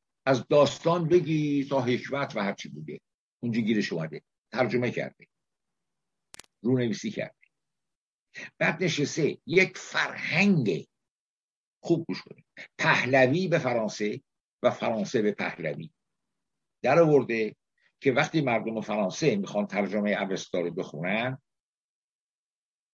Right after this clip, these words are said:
دچار مشکل نشه. برمیگرده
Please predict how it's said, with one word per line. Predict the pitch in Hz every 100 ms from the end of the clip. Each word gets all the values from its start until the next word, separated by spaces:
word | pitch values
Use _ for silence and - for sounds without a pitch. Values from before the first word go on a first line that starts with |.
| _ -
دچار | - 113 110
مشکل | 98 - 98 80
نشه. | 78 - _ _ _ _ _ _ _ _ _ _ _ _
برمیگرده | 131 170 208 220 220 196 175 139 139 139 135